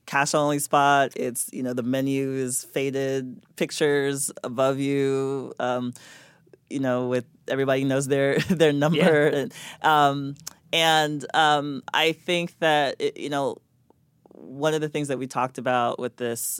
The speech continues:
Speaker 1: um, dish and with the head note, um, or the essay, you know, that, that opens it, is reflecting on what comprises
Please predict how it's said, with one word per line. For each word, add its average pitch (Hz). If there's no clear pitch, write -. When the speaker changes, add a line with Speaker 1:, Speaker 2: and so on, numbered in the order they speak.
Speaker 1:
um, 120
dish 123
and 117
with 120
the 117
head 120
note, 117
um, 117
or 113
the 113
essay, 127
you 127
know, 117
that, 117
that 135
opens 120
it, 120
is 131
reflecting 151
on 131
what 135
comprises 127